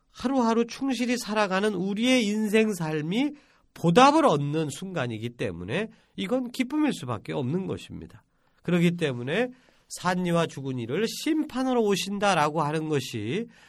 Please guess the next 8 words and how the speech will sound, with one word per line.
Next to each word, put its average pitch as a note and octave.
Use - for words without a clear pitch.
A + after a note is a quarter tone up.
우리가 D#3+
상식적으로 A#3
생각하는 D3+
무시무시한, E3
그리고 D3
아주 C#3+
괴팍스럽고 E3+
까다로운 G3